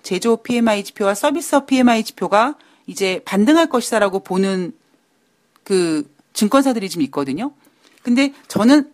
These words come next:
살짝 좀 조심스러운 게 뭐냐면, 어, 물론 앞서서 뭐 아이에이치에스에서, 그러니까 마켓에서 발표한 뭐 피엠아이 지표가 회복됐다 뭐 이런 얘기도 있었습니다만,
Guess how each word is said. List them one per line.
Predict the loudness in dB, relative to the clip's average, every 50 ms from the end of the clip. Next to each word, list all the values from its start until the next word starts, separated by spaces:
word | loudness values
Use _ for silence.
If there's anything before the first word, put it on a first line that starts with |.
| _ _ _
살짝 | -10 -6 -4 -2 0 2 2 4
좀 | 4 4
조심스러운 | 4 4 4 6 6 6 8 6 4 2 2
게 | 0 0
뭐냐면, | -2 -2 -2 -2 -2 -2 -2 0 0 0 0 -2 -6 -12 _ _ _ _ _ _ _ _ _ _ _ _ _ _ _ -10
어, | -8 -6 -6 -4 -2 0
물론 | 2 4 4
앞서서 | 2 2 -2 -2 -2 -2 0 0 0 0 2 0 0 -2 -4 -6 -10
뭐 | -12 -12 -8 -4
아이에이치에스에서, | -2 0 0 0 2 2 0 0 0 -2 -2 -2 -2 -2 -2 -2 0 2 2 2 2 0 2 2 4 4 4 2 0 -2 -8 _ _ _
그러니까 | -4 -2 -2 -2
마켓에서 | -2 -2 -2 -4 -4 -2 -4 -4 -4
발표한 | -4 -4 -4 -4 -2 -2 0 0 0 0 -2 -4 -8 -10 -12 _ _ _ _ _ _ _ _ -10
뭐 | -8 -4
피엠아이 | 0 4 6 8 8 8 6 4
지표가 | -2 -4 -4 -2 0 0 0
회복됐다 | 0 0 -2 -2 -4 -4 -4 -2 -2
뭐 | -2 -2
이런 | -2 -2 -2 -2
얘기도 | -4 -4 -6 -6
있었습니다만, | -6 -6 -6 -8 -6 -6 -4 -4 -2 -2 0 0 0 0 -2 -4 -8